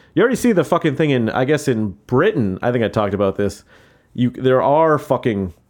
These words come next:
like, laws for if you're, like, offended by stuff online, you can get police to go to someone's house <laughs> and find them. That's a real thing.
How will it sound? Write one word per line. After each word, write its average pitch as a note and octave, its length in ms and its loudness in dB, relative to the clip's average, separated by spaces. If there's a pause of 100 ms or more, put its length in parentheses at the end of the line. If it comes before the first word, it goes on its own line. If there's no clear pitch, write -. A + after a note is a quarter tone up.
(540)
like, G#2 240 0
laws A2+ 540 2
for A2+ 360 0 (1500)
if B2 120 -2
you're, B2+ 120 2
like, B2 100 0
offended B2+ 460 0
by A#2 120 2
stuff A#2 300 -2
online, A#2+ 480 0
you A2+ 60 0
can G#2+ 60 -2
get A2+ 140 0
police A#2 280 -2
to A2+ 80 -2
go A2 120 0
to G#2+ 80 -2
someone's G#2 340 -4
house B2+ 440 -2 (320)
<laughs> - 400 -10
and A2+ 180 -4
find E3+ 520 -4
them. D#2+ 200 -10 (200)
That's B2 160 0
a C3+ 80 2
real C#3+ 320 4
thing. E3+ 320 -2